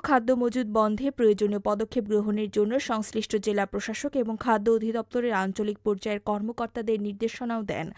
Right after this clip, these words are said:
খাদ্য উপদেষ্টা। সংশ্লিষ্ট মিল মালিকদের সঙ্গে সমন্বয় করে সম্পাদিত চুক্তি অনুযায়ী নির্ধারিত সময়ের মধ্যে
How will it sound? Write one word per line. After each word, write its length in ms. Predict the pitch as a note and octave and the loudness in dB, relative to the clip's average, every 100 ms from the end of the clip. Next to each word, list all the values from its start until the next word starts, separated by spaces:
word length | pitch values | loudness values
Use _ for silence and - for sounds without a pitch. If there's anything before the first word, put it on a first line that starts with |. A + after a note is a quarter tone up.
| - - - | -16 -16 0
খাদ্য 320 | B3 A3 G#3 | 2 2 0
উপদেষ্টা। 840 | - F#3 F3+ F#3 F3 - E3+ A2+ - D4+ - - | 0 0 0 -2 -4 0 0 0 -4 -14 -14 -4
সংশ্লিষ্ট 600 | - G3+ G#3 G#3 G3+ A#3 | 2 2 2 -2 0 0
মিল 260 | G#3+ G#3 | 2 2
মালিকদের 400 | G3+ G3 G3 G#3 | 2 0 0 -2
সঙ্গে 320 | G#3 A3+ A3 C4 | -2 -2 0 0
সমন্বয় 540 | - A#3 A3+ A3+ A3+ | 0 -2 0 0 -2
করে 260 | A#3 A#3 B3+ | 0 0 0
সম্পাদিত 560 | - G#3 G3+ G3+ G3+ | 0 0 0 -4 -4
চুক্তি 480 | G#3 - A#3 - B3 | -4 -4 -6 -4 -2
অনুযায়ী 380 | A#3 A#3 B3 B3 | 0 0 2 0
নির্ধারিত 480 | A3+ A3 B3 - B3 | 0 -4 -10 -6 -6
সময়ের 540 | - A3 G3+ G3+ G3 | -4 -2 0 0 0
মধ্যে 380 | G3 F#3+ - | -2 -2 -2